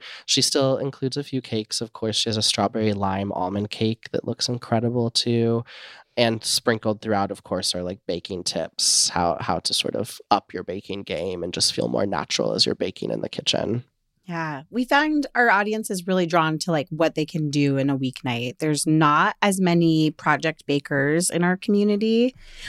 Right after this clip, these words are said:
Speaker 2: But I, I, you mentioned sort of in the beginning talking about how cookbooks have changed and how, like, fewer people are tending to their sourdough now. So I'm so curious,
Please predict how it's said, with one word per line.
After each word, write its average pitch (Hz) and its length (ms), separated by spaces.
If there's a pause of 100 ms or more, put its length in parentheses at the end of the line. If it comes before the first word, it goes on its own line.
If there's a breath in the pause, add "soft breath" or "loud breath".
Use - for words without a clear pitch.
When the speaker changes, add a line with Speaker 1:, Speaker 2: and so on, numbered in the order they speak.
(140 loud breath)
Speaker 2:
But 226 120
I, 220 200
I, 220 80
you 214 280
mentioned 226 500
sort 214 160
of 202 100
in 190 120
the 175 60
beginning 170 360
talking 165 380
about 147 400 (320)
how 160 640 (260)
cookbooks 185 400
have 170 140
changed 156 800 (300 loud breath)
and 175 120
how, 170 180
like, 156 220 (280)
fewer 233 220
people 262 320
are 254 140
tending 277 340
to 294 100
their 277 180
sourdough 185 560
now. 147 220
So 202 160
I'm 202 220
so 208 200
curious, 190 520